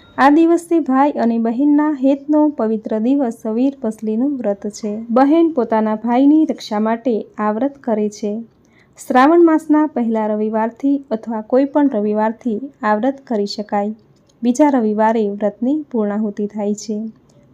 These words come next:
ભાઈના કલ્યાણ, દીર્ઘાયુષ, નિરોગી જીવન અને ભાઈની સુખાકારી માટે બહેનો આ વ્રત કરે છે. આ વ્રતમાં આઠ શેરવાળો દોરો લેવાનો, તેમાં આઠ ગાંઠોવાળી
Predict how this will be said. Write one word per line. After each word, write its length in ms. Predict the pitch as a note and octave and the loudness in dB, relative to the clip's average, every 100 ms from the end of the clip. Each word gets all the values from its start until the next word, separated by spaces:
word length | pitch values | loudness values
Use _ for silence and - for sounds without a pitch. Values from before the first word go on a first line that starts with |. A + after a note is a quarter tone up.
| - | -4
ભાઈના 340 | A3 G#3+ G#3 | 0 0 0
કલ્યાણ, 600 | G#3 A3 A3+ B3+ C4+ C4+ C4+ | 0 0 2 0 0 -4 -4
દીર્ઘાયુષ, 580 | A3 G#3 A3+ G#3+ A3+ B3+ - - A#3 | -4 -2 -2 -2 0 -2 -4 -10 -2
નિરોગી 440 | G#3 G#3 G3+ A3 | 0 0 -2 -6
જીવન 480 | G#3 A#3 C#4 C#4 C4+ - _ _ _ | -4 0 2 2 0 -10 _ _ _
અને 280 | A#3 A3+ A3 | 0 2 0
ભાઈની 420 | G#3+ A#3+ D4 D#4 | 0 2 4 4
સુખાકારી 600 | D#4 A3+ A#3 G#3 G#3+ G#3 | 2 -4 -4 -2 -2 -2
માટે 500 | G#3+ A#3 A#3+ A3 G#3 G#3 A3 | 0 -2 -2 -2 -4 -8 -2
બહેનો 420 | A3+ C4 A#3 G3+ - | 2 2 2 -4 -6
આ 140 | G3+ G3+ | -4 -2
વ્રત 220 | B3+ C4+ - | -2 -6 -4
કરે 240 | G#3 G3 | -2 -2
છે. 340 | G3+ G#3 G#3+ A3 _ _ _ _ _ _ - | -6 -8 -10 -12 _ _ _ _ _ _ 0
આ 120 | A3+ | 2
વ્રતમાં 540 | A3 C#4+ E4 E4 E4 - | 4 4 4 2 2 -2
આઠ 300 | B3 C#4+ D4 | 0 0 0
શેરવાળો 640 | C4+ A#3+ A3 G#3+ A3 B3+ C4+ | -4 -2 0 0 0 0 -2
દોરો 340 | G#3+ G#3+ G#3 | -2 -2 0
લેવાનો, 540 | G#3 G#3 G#3 G#3 G#3+ A3 _ _ | -2 -2 -2 -4 -6 -10 _ _
તેમાં 480 | A3+ G#3+ G#3+ - A3+ | -4 -2 -4 -4 -2
આઠ 180 | C4+ C4+ | -2 -2
ગાંઠોવાળી 840 | A3+ G3+ G#3 G#3+ G#3+ B3 A#3 G#3 | -4 -4 -4 -2 0 2 0 -4